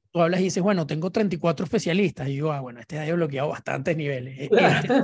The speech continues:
Speaker 1: enfrentado a varios monstruos en el, en el camino, ¿no?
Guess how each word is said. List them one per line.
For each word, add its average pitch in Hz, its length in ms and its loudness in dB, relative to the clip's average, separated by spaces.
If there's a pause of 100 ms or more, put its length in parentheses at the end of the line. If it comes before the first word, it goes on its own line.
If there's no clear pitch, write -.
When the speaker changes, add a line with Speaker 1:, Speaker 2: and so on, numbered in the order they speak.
(100)
Speaker 1:
enfrentado 180 500 0 (420)
a 165 120 0
varios 165 320 2
monstruos 196 520 4
en 185 140 -2
el, 156 180 -6
en 175 140 -2
el 156 140 -2
camino, 143 420 -2
¿no? 151 300 -8